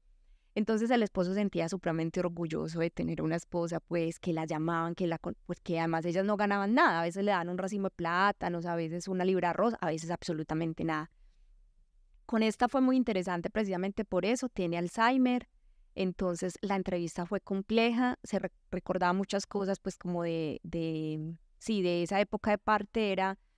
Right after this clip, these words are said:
cuando le tocaba llegar a sitios en los que no había ni siquiera una cama, ella misma le tocaba improvisar un, una cama con palitos y costales,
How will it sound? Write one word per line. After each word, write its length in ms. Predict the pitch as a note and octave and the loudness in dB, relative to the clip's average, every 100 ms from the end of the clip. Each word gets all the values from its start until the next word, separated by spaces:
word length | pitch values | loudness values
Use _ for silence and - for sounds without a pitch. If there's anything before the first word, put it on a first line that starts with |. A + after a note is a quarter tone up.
| _ _ | _ _
cuando 220 | G#3 F#3 | 2 4
le 80 | F3+ | 2
tocaba 320 | F3+ F3 F#3 | 0 -2 -2
llegar 300 | F3+ G3+ F3+ | 0 0 0
a 80 | F3 | 0
sitios 480 | - G3 - F#3+ F#3+ | -2 -4 -2 -2 0
en 100 | F3+ | -2
los 180 | E3+ - | -2 -2
que 140 | F3+ | -2
no 80 | F3 | 0
había 160 | F3 F#3 | 0 0
ni 80 | |
siquiera 300 | G3 - E3+ | -2 -2 -2
una 120 | F3 F3+ | -2 -2
cama, 520 | G3 F3+ F3+ F3+ F3 | 0 0 2 0 0
ella 100 | F3 | 0
misma 220 | F#3 F3 | 2 2
le 100 | F3+ | 0
tocaba 300 | - - E3+ | -2 -2 -2
improvisar 680 | E3 F#3 F3+ E3+ E3+ E3 - | 0 0 0 -2 -2 -2 -2
un, 600 | F3+ F3 F3 E3+ E3+ E3+ F#3+ | -2 0 -2 -4 -6 -8 -4
una 160 | F#3 | -4
cama 320 | - F3+ F3+ | 0 0 0
con 200 | - F3 | 0 -6
palitos 560 | D#3+ E3+ E3+ D#3+ - E3+ | -4 -4 -2 -4 -4 -6
y 40 | |
costales, 1080 | - F3+ - - F3 F3+ F3+ F3 F3 F3 | -4 -6 -6 -2 0 2 2 0 0 -2